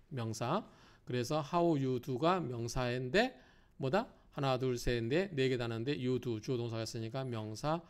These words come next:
절이 되는 거예요. 그러니까 전치사 다음에 동사가 오면 돼요? 안 되는 거예요. 전치사가 동사가 오면 안 되기 때문에 여기다가 아이엔지를 붙여줘야 되겠죠.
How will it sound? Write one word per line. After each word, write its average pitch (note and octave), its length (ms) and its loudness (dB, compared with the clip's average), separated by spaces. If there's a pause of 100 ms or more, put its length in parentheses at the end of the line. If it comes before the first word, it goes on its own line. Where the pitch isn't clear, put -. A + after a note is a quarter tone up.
(260)
절이 B2 220 2
되는 G#2+ 240 2
거예요. G2 260 -6 (560)
그러니까 - 120 -6
전치사 F#3+ 360 6
다음에 E3 260 8
동사가 D#3+ 360 6
오면 C#3 180 4
돼요? B2+ 460 2
안 G#2+ 240 -6
되는 A#2+ 220 0
거예요. G2+ 280 -6 (400)
전치사가 D3 500 4
동사가 C#3+ 320 2
오면 C3+ 140 2
안 A#2 80 0
되기 B2 120 2
때문에 F3 360 0 (280)
여기다가 C3 600 2
아이엔지를 B2 460 2
붙여줘야 A2+ 320 -6
되겠죠. G2 380 -8